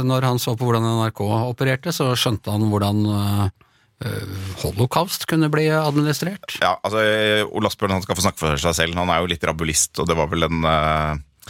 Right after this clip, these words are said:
Speaker 2: ideen var vel at de var for maktlojale og ikke kritiske nok. Eh, men det var en, eh, det var en litt for spiss formulering til å komme på vår forside, kanskje, egentlig. Men,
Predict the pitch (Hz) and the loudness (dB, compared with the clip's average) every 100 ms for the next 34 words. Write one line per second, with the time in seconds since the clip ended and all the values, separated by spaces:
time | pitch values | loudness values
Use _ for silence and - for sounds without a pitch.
0 | - - - - - - 85 82 82 85 | -14 -12 -12 -14 -18 -8 -2 0 2 0
1 | 76 78 76 85 82 85 76 85 78 - | -2 -4 -4 -2 0 0 -2 -2 -4 -6
2 | - 80 73 76 80 - 76 73 - 82 | -2 0 2 0 -4 -4 -6 -6 -2 -2
3 | - - 92 - - - - 87 80 82 | 0 0 -2 -6 -16 -14 -4 -2 0 0
4 | 82 80 80 82 82 87 85 85 85 82 | 0 2 2 2 0 0 2 2 0 -2
5 | 82 90 101 85 - 82 78 - 80 80 | 0 0 0 -2 -6 -4 -2 0 0 2
6 | 76 78 - 80 78 76 76 76 - 87 | 0 -2 -4 -2 0 -2 -2 -6 -4 -2
7 | 78 80 82 78 80 85 82 80 127 78 | 0 -2 -4 -2 -2 0 -2 -2 -2 -4
8 | 80 87 - 95 87 92 110 107 92 | -4 -4 -2 -2 0 0 0 2 0